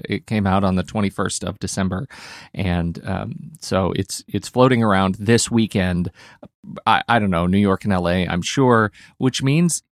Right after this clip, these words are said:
if it's great, we might hear more about it in, um, you know, early in the next year. Uh, it doesn't actually have a, a specific release date for the U S, just twenty nineteen. It is coming to the U K and Ireland February eighth,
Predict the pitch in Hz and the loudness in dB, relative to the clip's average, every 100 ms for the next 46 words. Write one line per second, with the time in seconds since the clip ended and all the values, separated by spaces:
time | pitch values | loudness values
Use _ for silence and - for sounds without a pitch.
0 | - 123 151 135 - - 151 196 - 156 | -2 0 0 -2 -6 -2 0 0 -2 -4
1 | 170 170 190 185 180 180 185 190 185 196 | -2 -2 -4 -4 -4 -2 -2 -2 -2 -2
2 | 185 185 175 175 175 175 175 175 175 - | -4 -6 -2 0 0 0 0 -2 -4 -8
3 | _ _ 180 165 - 156 151 151 147 147 | _ _ -6 -6 -4 -4 -4 -4 -6 -6
4 | 147 - 175 160 - - 143 104 101 - | -8 -4 -2 -2 -6 -10 -6 -4 -4 -6
5 | 120 123 123 127 120 - 123 110 104 101 | -4 -4 -4 -6 -6 -6 -4 -4 -4 -6
6 | _ _ _ - 120 120 110 - 107 92 | _ _ _ -2 2 2 0 -4 -4 -4
7 | - 101 - 110 - 110 - 107 104 - | -6 -8 -6 -6 -6 -6 -8 -6 -6 -6
8 | 113 101 _ 117 101 98 101 120 143 - | -6 -6 _ -8 -8 -6 -2 -2 -2 -6
9 | - _ _ - 110 98 - 104 92 90 | -12 _ _ -8 -6 -6 -6 -4 -2 -4
10 | 87 - 123 117 - _ - - 113 107 | -6 -8 -8 -8 -12 _ -20 -6 -2 0
11 | - - 104 98 95 95 98 92 117 113 | 0 -2 -2 -2 -6 -8 -8 -6 -4 -2
12 | 107 101 98 - _ 131 143 139 131 123 | -2 -4 -8 -10 _ -2 -2 -2 -4 -6
13 | 113 _ - 101 95 87 85 - 107 - | -8 _ -8 -4 -4 -4 -6 -6 -6 -8